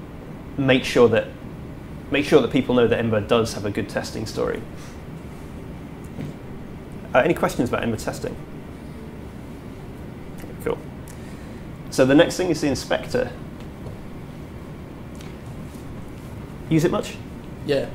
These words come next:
Speaker 2: it's one of the best, I think, one of the best tools. I use it almost every day, and, uh, yeah, mainly the, uh, routes, because you can see, uh, the s-, the state of your application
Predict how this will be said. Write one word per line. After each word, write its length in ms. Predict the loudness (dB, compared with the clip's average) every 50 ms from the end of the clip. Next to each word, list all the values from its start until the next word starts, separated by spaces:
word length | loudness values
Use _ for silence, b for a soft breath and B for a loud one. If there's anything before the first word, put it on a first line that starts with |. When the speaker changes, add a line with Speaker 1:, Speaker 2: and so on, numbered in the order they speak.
| -8 -8
Speaker 2:
it's 300 | -8 -8 -8 -10 -10 -10 -10 -12 -12 -12 -12 -12 -12 -12 -10 -10 -6
one 260 | -2 0 2 2 4
of 60 | 2 2
the 80 | 2
best, 340 | 2 2 2 2 0 -2 -6 -10 -8 -6
I 80 | -6 -4
think, 240 | -2 -2 -2 -2 -2
one 160 | -4 -4 -4
of 120 | -4 -4 -4
the 60 | -4
best 220 | -4 -4 -6 -6
tools. 360 | -4 -4 -4 -4 -6 -8 -10 -10 -10 -10 -10 -10 -12 -4 0
I 40 | 0
use 160 | 2 2 0
it 60 | -2 -4 -8 -10 -12 -12 -12 -12 -12 -10 -6 -4
almost 300 | -2 -2 -2 -2 -4 -4 -6 -4
every 240 | -4 -2 -2 -2 -4
day, 280 | -4 -4 -4 -4 -4 -4
and, 200 | -6 -8 -8 -8
uh, 280 | -8 -8 -8 -8 -8 -8 -10 -10 -12 -10 -6
yeah, 140 | -4 -2 0
mainly 380 | 2 2 2 2 2 2 2 0
the, 560 | 0 0 0 2 2 2 2 2 0 0 -2 -4 -8 -12 -10 -10 -10 -8 -8 -4
uh, 120 | -4 -2 -2
routes, 480 | 0 0 -2 -2 -4 -6 -10 -10 -10 -8 -6
because 240 | -6 -4 -4 -4 -4
you 60 | -2
can 140 | -2 -4 -4
see, 400 | -4 -4 -4 -4 -2 -4 -4 -6 -8 -10 -10 -10 -10 -10 -12 -10 -8
uh, 300 | -8 -6 -6 -6 -6 -6
the 80 | -4 -6
s-, 140 | -6 -6 -8 -10 -8 -8
the 60 | -8
state 440 | -8 -2 0 0 2 2 0 -2 -4
of 160 | -6 -4 -4
your 160 | -4 -4 -4
application 680 | -6 -6 -6 -8 -6 -6 -6 -6 -6 -6 -8 -8 -8 -8